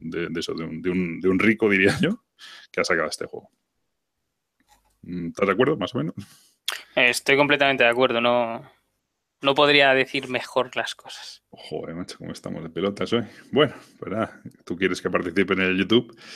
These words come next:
Speaker 2: Y no sé cómo hacerlo, pero
Speaker 1: Y no
Speaker 2: bueno,
Speaker 1: sabes
Speaker 2: a
Speaker 1: cómo
Speaker 2: ver,
Speaker 1: hacerlo.
Speaker 2: poco a poco voy metiendo ficha, tú tranquilo.
Speaker 1: <laughs> Estoy casado y tengo un hijo, ya no hay solución.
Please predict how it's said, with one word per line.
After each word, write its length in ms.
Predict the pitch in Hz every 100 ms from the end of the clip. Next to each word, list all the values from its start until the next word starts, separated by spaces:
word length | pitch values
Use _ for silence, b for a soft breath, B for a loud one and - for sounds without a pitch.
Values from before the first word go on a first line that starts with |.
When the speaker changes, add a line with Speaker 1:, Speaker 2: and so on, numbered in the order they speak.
| B B B B B B B B -
Speaker 2:
Y 120 | 156
no 80 | 160
sé 160 | 190 175
cómo 160 | 160
hacerlo, 400 | 139 180 170 127
pero 140 | 127 139
Speaker 1:
Y 20 |
no 20 |
Speaker 2:
bueno, 160 | 165 -
Speaker 1:
sabes 140 | 131
Speaker 2:
a 20 |
Speaker 1:
cómo 80 | 156
Speaker 2:
ver, 100 | 160
Speaker 1:
hacerlo. 160 | 101 -
Speaker 2:
poco 200 | 175 185
a 80 | 175
poco 240 | 190 185
voy 140 | 180
metiendo 400 | 180 170 170 156
ficha, 380 | 147 123 - 120
tú 160 | - 147
tranquilo. 420 | 151 151 131 123
Speaker 1:
<laughs> 1080 | - - - - 113 - - - _ - 76
Estoy 180 | - 92
casado 320 | 87 - 90
y 60 | 90
tengo 180 | 85 82
un 80 |
hijo, 160 | 85 90
ya 140 | 82 82
no 120 | 85
hay 100 | 85
solución. 420 | 85 80 85 -